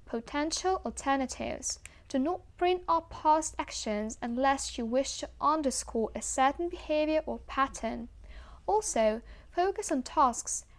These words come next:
actions, and objective events rather than personality traits, which tend to be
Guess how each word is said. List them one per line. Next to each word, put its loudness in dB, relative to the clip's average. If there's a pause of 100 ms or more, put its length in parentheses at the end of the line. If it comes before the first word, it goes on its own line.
(100)
actions, -2
and -2
objective 0
events 0 (320)
rather 4
than 4
personality 0
traits, -6 (240)
which -4
tend 0
to 2
be 4